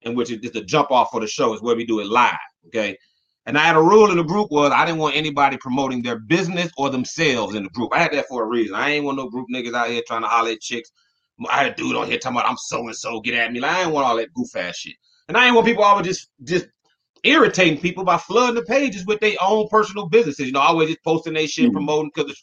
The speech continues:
Speaker 1: the page is to promote our show and also to create dialogue in an environment I was looking for where people can get their shit off, say what the fuck they wanna say, unfiltered, uncensored, in a respectful way, and have those conversations. Okay? That's,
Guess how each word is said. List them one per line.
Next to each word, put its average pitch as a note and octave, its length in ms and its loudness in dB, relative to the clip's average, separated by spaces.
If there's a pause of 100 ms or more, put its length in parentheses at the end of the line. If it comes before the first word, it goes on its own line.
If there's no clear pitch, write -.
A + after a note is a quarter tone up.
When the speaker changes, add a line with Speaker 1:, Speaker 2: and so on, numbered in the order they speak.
(160)
Speaker 1:
the C#3+ 60 -14
page A3+ 280 4
is D#3+ 120 -2
to - 80 -20
promote D3+ 340 -2
our C#3+ 220 4
show C3 360 -2 (320)
and D3 120 0
also F3+ 340 6
to D3 280 -2 (220)
create D#3 300 -2
dialogue D3+ 500 2
in B2+ 140 -4
an A#2 140 -6
environment B2 580 0
I C3+ 100 2
was A#2 160 -4
looking A2 220 -8
for G#2 300 -10 (300)
where A2+ 260 -2 (220)
people C#3 160 0
can C3+ 100 -4
get B2 180 -2
their C#3 120 4
shit A3+ 260 4
off, C#3 240 4 (340)
say D#3 120 -2
what - 80 0
the - 100 -10 (120)
fuck G#3+ 220 4
they F#3+ 140 0
wanna E3+ 260 2
say, D#3 340 2
unfiltered, E3 640 0 (100)
uncensored, D#3 600 -4 (520)
in C#3+ 120 -2
a B2+ 40 -2
respectful D#3 520 -4
way, C#3 260 2
and A#2+ 140 -2
have C#3 140 2
those B2+ 120 -4
conversations. A#2 800 -6 (220)
Okay? A#2 340 -4 (540)
That's, E3+ 240 2